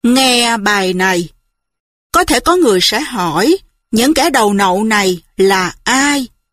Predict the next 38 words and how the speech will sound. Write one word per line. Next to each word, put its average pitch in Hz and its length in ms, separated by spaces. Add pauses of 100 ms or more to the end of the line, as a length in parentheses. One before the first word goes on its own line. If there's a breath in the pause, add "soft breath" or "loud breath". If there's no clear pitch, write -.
(320)
Và 208 200
nếu 269 180
trong 302 200
thời 185 180
gian 247 280
diễn 202 180
ra 285 200
biến 311 240
động 180 280
chính 330 260
trị, 175 440
các 320 180
nước 339 280
Bắc 339 260
Phi 262 420 (500)
được 208 240
biết 320 260
đến 254 300 (200)
với 285 260 (100)
tên 262 260
gọi 175 440 (280)
Mùa 202 340
Xuân 262 360 (100)
Ả 202 260
Rập 185 180 (380)
mà 196 200
Dylan 233 420 (100)
hát, 269 400 (560)
The 220 120
times 262 580 (160)
they 240 320
are 220 300
a-changing, 196 880 (560)
thời 202 180
thế 277 220
đang 277 200
đổi 190 240
thay 247 380